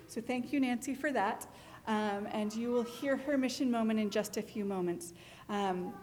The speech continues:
it, it, it's a long experience, and it can be tiring as well. We are very blessed that we had some very wonderful delegates from our church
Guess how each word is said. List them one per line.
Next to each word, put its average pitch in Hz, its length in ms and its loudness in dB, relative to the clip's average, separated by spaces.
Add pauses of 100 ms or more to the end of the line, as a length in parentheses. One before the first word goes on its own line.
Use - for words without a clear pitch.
(280)
it, 285 260 4
it, 302 200 4
it's - 200 -6
a 349 80 4
long 262 1000 4
experience, 226 840 0
and 220 160 -2
it 220 140 0
can 240 220 0
be 233 320 -4
tiring 233 600 -2
as 208 140 -4
well. 220 460 2 (500)
We 277 200 4
are 302 120 6
very 285 380 6
blessed 240 520 4
that 233 140 6
we 226 200 0
had 226 460 4 (280)
some 233 320 2
very 262 320 4
wonderful 247 420 0
delegates 220 460 0
from 220 180 -4
our 214 120 0
church 202 420 -6